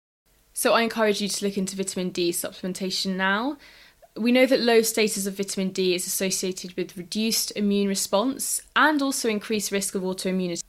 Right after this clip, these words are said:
And I recommend doing a vitamin D test just so you can see what your requirement is, because we all have different requirements, and then you can supplement accordingly.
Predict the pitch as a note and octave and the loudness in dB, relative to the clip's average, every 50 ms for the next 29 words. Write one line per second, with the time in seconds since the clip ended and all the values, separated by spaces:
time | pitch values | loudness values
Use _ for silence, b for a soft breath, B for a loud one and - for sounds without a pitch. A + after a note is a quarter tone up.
0 | _ - B3+ B3+ B3 B3 B3 B3 A#3+ A#3 A#3 A3+ A3 G#3+ A3+ G#3+ G#3 G3+ G3 F#3+ | _ 0 2 4 4 4 2 0 0 0 2 2 2 2 2 4 4 4 2 2
1 | G3 G3+ G3 G3 - G#3 G3 F#3+ F#3 F#3+ G3 F#3 F#3 F#3 F3+ F3+ F#3 - - G3 | 0 -2 -4 -4 -2 -2 0 0 0 0 0 0 0 0 -2 -2 -4 -2 0 0
2 | G#3+ B3+ B3 - - - - - B B B B B B B B B B _ _ | 0 0 -2 -6 -6 -6 -8 -10 B B B B B B B B B B _ _
3 | - C4+ C4 C4 - - - A#3+ A3+ A3+ A3 G#3+ - A3 G#3+ G3+ - - - G#3+ | 2 2 4 4 4 4 6 6 6 6 4 2 0 0 0 0 0 0 2 2
4 | G#3 G3+ G3+ G3+ G3+ G3 G3+ G3 F3 G3 G3 F#3+ F#3 - - G3+ F#3+ F#3 F#3 E3+ | 2 4 2 2 0 2 2 2 4 4 2 0 0 -4 -4 -2 -2 0 0 -2
5 | - - E3+ E3 E3 - - _ _ B3 A#3 A3+ G#3+ A#3 A#3+ A#3+ A#3 A3+ A3 G3 | -2 -2 -2 -2 -4 -6 -14 _ _ 0 2 2 2 4 4 4 4 4 2 0
6 | G#3 F#3+ - G3 F#3+ A#2 - - G3 F#3 F3+ F3+ E3+ E3 D#3+ - - - F#3+ F#3 | 0 -4 -4 -6 -8 -8 -4 0 2 2 2 2 0 -2 -2 -4 -6 -4 -2 -2
7 | F3 E3+ E3 F#3+ E3 E3 - - - - - - F#3 F3 D#3+ - - - - F#3+ | -2 -2 -4 -4 -6 -6 -4 -4 -4 -6 -4 -4 -4 -4 -4 -6 -10 -8 -6 -6
8 | E3+ - E3+ E3+ D#3+ D#3 D#3 | -6 -4 -6 -6 -4 -6 -6